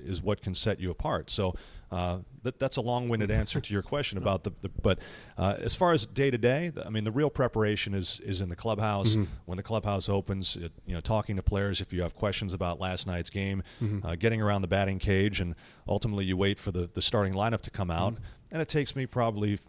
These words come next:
Speaker 1: you know, twenty to thirty minutes to fill in both team starting lineups with appropriate stats that you might use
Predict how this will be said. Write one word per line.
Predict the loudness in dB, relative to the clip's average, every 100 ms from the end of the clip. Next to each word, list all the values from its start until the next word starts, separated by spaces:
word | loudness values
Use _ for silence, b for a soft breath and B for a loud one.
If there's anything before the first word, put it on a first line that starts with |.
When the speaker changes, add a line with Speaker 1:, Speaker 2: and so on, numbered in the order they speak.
| -12
Speaker 1:
you | -6
know, | -6 -6
twenty | -4 -2 0
to | 0
thirty | 2 2 2
minutes | 2 0 0 -2
to | -4
fill | -2 0 2
in | 2 0 -4 B B
both | 0 2
team | 2 0
starting | 2 4 4 4
lineups | 2 2 0 0
with | -2 -4 -12
appropriate | -2 0 2 2 0
stats | 0 0 0 0 -2
that | -2
you | -2
might | -2 -2
use | 2 2 2